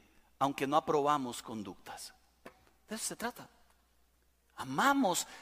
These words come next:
a la gente. Escuchaba a esta mujer que hace muchos años en consejería me decía,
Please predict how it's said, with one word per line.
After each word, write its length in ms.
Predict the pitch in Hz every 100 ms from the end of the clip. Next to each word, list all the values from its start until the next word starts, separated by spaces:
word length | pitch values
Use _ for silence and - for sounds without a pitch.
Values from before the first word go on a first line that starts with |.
| -
a 100 | 156
la 120 | 147
gente. 760 | 131 - 208 190 131 113 92 82 _ _ _ _ _ _ _ _ -
Escuchaba 480 | - 175 - 202
a 40 | 190
esta 180 | 190 185
mujer 400 | 180 170 196 -
que 80 |
hace 160 | 185 190
muchos 400 | 202 233 208 -
años 280 | 190 190 170
en 100 | 165
consejería 580 | 170 156 151 151 180 180
me 140 | 175
decía, 560 | 156 139 165 185 190